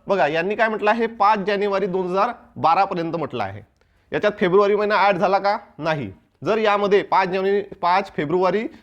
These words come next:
जर, अ, जर यांनी म्हटलं असतं, फेब्रुवारी महिना जर या, यामध्ये ॲड झाला असता, तर ट्वेंटी नाईन डेज याच-, याच्यामध्ये ॲड झाले असते.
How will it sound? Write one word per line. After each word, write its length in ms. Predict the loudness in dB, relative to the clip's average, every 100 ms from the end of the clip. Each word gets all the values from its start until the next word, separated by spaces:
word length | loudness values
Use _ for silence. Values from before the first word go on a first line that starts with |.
| _
जर, 160 | -2 2
अ, 400 | 2 2 2 0
जर 200 | -2 0
यांनी 180 | 2 2
म्हटलं 220 | 2 0
असतं, 260 | 0 0 -2 -4 _ _ _ -2
फेब्रुवारी 340 | 2 4 4
महिना 200 | 2 2
जर 120 | 2
या, 140 | 2 2
यामध्ये 300 | 0 0 0
ॲड 200 | 0 2
झाला 200 | 2 2
असता, 300 | 0 0 -4 -4 -14 _ -2
तर 220 | 0 0 -6 _ 0
ट्वेंटी 280 | 0 2 0
नाईन 340 | 0 0 -4 0
डेज 240 | 2 2
याच-, 220 | 0 0
याच्यामध्ये 420 | 0 2 0 2
ॲड 160 | 2 2
झाले 160 | -2 -4
असते. 240 | -6